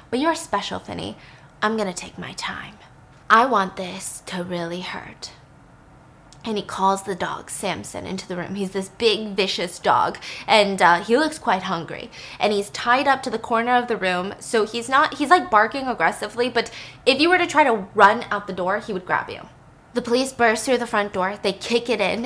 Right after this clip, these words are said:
and look, the police are finally listening to someone. Anyway,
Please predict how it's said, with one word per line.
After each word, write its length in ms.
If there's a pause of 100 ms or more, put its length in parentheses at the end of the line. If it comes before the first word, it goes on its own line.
and 380
look, 340
the 100
police 340
are 60
finally 540
listening 500
to 100
someone. 420 (160)
Anyway, 400